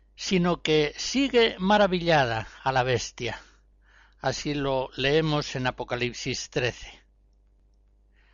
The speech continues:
Jacques Maritain, en su obra, escrita en mil novecientos sesenta y seis, Le Paysan de la Garonne, explica muy bien este proceso.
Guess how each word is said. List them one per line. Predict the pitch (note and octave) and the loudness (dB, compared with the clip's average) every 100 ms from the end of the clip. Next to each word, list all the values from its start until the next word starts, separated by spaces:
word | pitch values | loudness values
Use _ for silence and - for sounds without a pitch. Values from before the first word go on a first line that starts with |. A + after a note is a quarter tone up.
| _ _ _ _ _ _ _ _ _ _ - | _ _ _ _ _ _ _ _ _ _ -14
Jacques | A#2+ E3 - - C3 | 0 2 2 -4 -4
Maritain, | B2+ C#3 F3 - A3+ G#3+ E3+ - - | 0 2 2 4 4 4 2 -4 -6
en | C#3+ C#3+ | -4 -4
su | - E3+ | -2 2
obra, | F#3+ F3+ F3 D#3+ - - - - _ - | 4 4 4 2 -2 -20 -20 -20 _ -2
escrita | D3 - E3 D#3+ C#3+ | -2 0 0 2 2
en | D#3 | 2
mil | E3+ | 2
novecientos | D3 C3 - E3 C#3+ C3+ - | 2 0 0 -2 -2 -6 -6
sesenta | C3 - D#3 D3 F3 | -6 -4 -4 0 -2
y | E3 | 0
seis, | F#3 D3+ A2 - - _ - _ _ - | 0 0 -2 -10 -16 _ -20 _ _ -6
Le | C#3 | -4
Paysan | - D#3+ D3+ - D#3+ D#3+ C3 | 2 2 2 0 0 2 0
de | B2+ | 0
la | C3 | 0
Garonne, | C#3 E3+ G#3 G3+ F#3+ E3 - _ _ _ _ _ _ - | 2 4 4 4 2 -2 -6 _ _ _ _ _ _ -2
explica | E3 - A#3+ A#3+ - G#3 G#3 _ | -2 -2 -4 -2 2 2 2 _
muy | E3+ D3 A3+ | -6 0 0
bien | G#3 A3+ G#3+ G#3+ - | 2 2 4 2 0
este | D3+ - F#3+ | -2 0 0
proceso. | - G3+ - C#3+ - | 2 0 2 0 -2